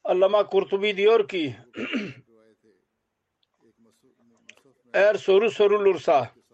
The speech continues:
Hazreti Osman insanlara kendi mushafı üzerine, bir fil-, mushaf üzerinde niye biriktirmeye çalıştı ki? Daha önce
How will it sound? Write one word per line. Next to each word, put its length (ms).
Hazreti 420
Osman 560
insanlara 920
kendi 340
mushafı 800
üzerine, 420
bir 300
fil-, 260
mushaf 340
üzerinde 460
niye 220
biriktirmeye 520
çalıştı 480
ki? 200
Daha 140
önce 280